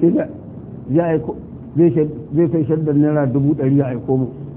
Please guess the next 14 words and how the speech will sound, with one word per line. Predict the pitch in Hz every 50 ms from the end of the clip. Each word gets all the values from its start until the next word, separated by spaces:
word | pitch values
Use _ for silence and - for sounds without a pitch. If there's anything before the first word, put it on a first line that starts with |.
| - - - - - - - -
Na | 156 156 147
ce, | - 160 -
"A'a, | 156 160 165 170 170 160 160
ya | 160 156 147
wuce, | 135 117 123 107 98 - -
turo | 147 143 156 165 170
min | 170 160
dubu | 139 139 135 139
ɗarin | 147 143 127 123 120 113
nan." | 107 107 - - - - 139 - 196 - - - - 175 185 202 214 - 208 - - - - - - - - - - - - - - -
Haka | 151 165 151 156 135
kawai | - - 185 175 160
na | 156 160 151 -
ce, | 151